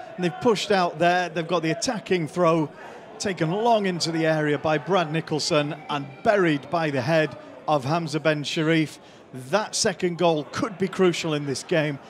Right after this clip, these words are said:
in snuffing out the resistance from the home side. It's the extra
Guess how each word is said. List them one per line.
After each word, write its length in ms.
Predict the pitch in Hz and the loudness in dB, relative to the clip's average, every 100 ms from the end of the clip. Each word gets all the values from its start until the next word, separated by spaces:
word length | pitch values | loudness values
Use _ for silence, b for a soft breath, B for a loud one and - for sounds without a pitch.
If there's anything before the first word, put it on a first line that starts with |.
| B | B
in 100 | 143 | -4
snuffing 500 | 135 - 226 165 170 | -2 -2 -4 -4 -2
out 160 | 160 147 | -2 -2
the 80 | 139 | -4
resistance 580 | 123 156 - 156 143 | -4 -6 -4 -6 -6
from 160 | - 151 | -6 -4
the 100 | 147 | -2
home 240 | 147 151 | 0 0
side. 440 | 139 165 160 156 147 B B B - | -2 0 2 0 -4 B B B -8
It's 160 | 143 | -6
the 180 | - 175 180 | -4 -6 -6
extra 560 | 190 - - 175 160 | -8 -8 -2 2 2